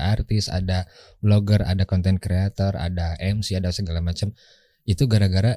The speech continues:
yang jadi manajer gue ini dulu klien gue.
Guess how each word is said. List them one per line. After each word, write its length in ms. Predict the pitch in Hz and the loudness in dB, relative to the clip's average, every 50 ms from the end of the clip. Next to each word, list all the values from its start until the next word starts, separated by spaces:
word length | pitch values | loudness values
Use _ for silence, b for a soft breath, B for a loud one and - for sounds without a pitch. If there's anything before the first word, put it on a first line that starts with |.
| - _ _ | -4 _ _
yang 220 | 110 107 107 123 | 0 2 2 2
jadi 200 | 123 147 147 147 | 2 0 0 0
manajer 400 | 135 135 127 120 113 101 113 107 | 0 0 2 0 2 2 0 -2
gue 180 | - 104 98 92 | 0 0 0 2
ini 200 | 90 101 127 139 131 120 | 2 2 0 0 -2 -4
dulu 480 | - 98 95 95 95 104 120 143 - - _ | -4 0 2 2 4 4 4 2 2 -2 _
klien 320 | - - 101 95 95 98 | -4 -2 0 0 2 0
gue. 260 | 98 92 85 80 78 | 0 0 0 -2 -2